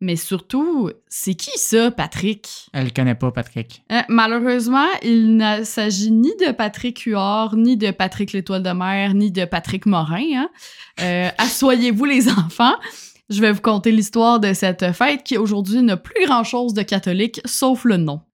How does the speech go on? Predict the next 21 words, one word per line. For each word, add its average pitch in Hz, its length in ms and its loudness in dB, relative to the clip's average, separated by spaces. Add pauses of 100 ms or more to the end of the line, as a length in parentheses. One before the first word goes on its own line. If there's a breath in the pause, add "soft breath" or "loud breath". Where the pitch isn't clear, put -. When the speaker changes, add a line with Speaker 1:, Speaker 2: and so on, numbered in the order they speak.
Speaker 2:
Hein, 202 420 4 (240)
quelle 190 180 2
surprise, 185 640 0
toutes 208 160 -2
les 151 120 0
fêtes 170 200 -2
catholiques 143 500 -4
qui, 151 300 -6
à 127 100 -8
la 123 120 -4
base, 120 1120 -6
étaient 123 580 -6
sûrement... 135 460 -4
j'imagine 135 400 0
que - 80 -6
c'est 139 40 -2
une 120 60 -2
fête 127 220 -4
volée 120 340 -2
en 117 140 -6
plus. 160 460 -8